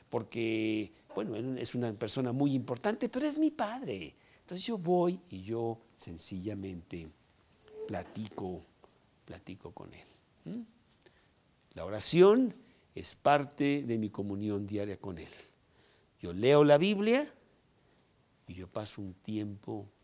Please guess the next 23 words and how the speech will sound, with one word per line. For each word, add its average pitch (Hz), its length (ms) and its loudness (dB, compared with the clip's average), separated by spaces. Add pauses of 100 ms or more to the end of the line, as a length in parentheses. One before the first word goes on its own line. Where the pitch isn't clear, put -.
de 92 80 -12
oración 90 640 -8 (380)
con 90 240 -18
Él. - 80 -20 (320)
Y 170 60 -2
es 170 120 0
conjunto. 151 840 -2 (280)
Y 120 80 0
muchas 170 340 4
veces 175 340 4
lo 139 100 2
que - 160 0
Él 139 100 2
te 143 100 -6
está 143 260 0
diciendo 170 680 0
en 110 120 -2
la 104 100 -2
Biblia 92 500 -8 (760)
va 117 60 4
a 117 40 4
ser 113 220 2
parte 135 600 -4